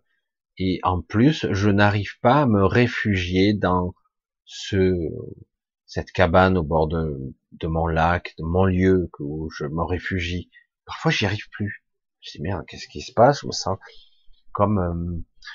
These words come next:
blessé. Et, et puis, euh, il y a peu, j'y suis arrivé. Et parce que j'en avais besoin, j'ai dit, j'ai besoin de me retrouver là.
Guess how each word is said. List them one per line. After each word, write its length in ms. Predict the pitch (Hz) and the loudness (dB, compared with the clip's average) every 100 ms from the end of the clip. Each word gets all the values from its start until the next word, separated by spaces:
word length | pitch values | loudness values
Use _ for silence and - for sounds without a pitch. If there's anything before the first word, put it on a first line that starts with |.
| - | -10
blessé. 720 | 82 98 101 - 104 95 95 120 - 78 78 76 71 _ - - - - - - | -2 0 2 0 0 0 0 -8 -14 -12 -12 -12 -18 _ -20 -20 -20 -20 -18 -2
Et, 600 | 98 98 95 92 85 - _ - | 4 6 8 6 4 -4 _ -6
et 80 | 92 | -4
puis, 340 | - 127 127 | -2 0 2
euh, 420 | 92 78 76 71 - - | 4 2 -2 -6 -10 -10
il 100 | 80 | -4
y 40 | |
a 40 | 80 | -4
peu, 320 | - 104 127 | 2 4 4
j'y 140 | 123 | 2
suis 200 | 90 - | -8 -6
arrivé. 480 | 80 78 80 120 151 - - - - - _ _ _ _ _ _ _ _ _ _ - - _ | -6 -6 -2 0 0 -2 -10 -10 -10 -12 _ _ _ _ _ _ _ _ _ _ -20 -20 _
Et 140 | - 90 | -8 -6
parce 200 | 85 - | -4 -4
que 100 | 90 | -4
j'en 180 | 85 82 | -4 -4
avais 240 | 82 104 | 0 0
besoin, 600 | 92 80 85 95 120 127 | 0 0 4 6 6 4
j'ai 120 | 87 | 0
dit, 100 | 80 95 | -2 -2
j'ai 180 | 82 80 | -2 -6
besoin 400 | 76 82 87 104 | -4 -2 2 4
de 120 | 117 | 4
me 140 | 87 85 | 4 4
retrouver 600 | 92 104 - 95 87 76 | 4 2 -2 -12 -6 0
là. 280 | 80 104 | 2 2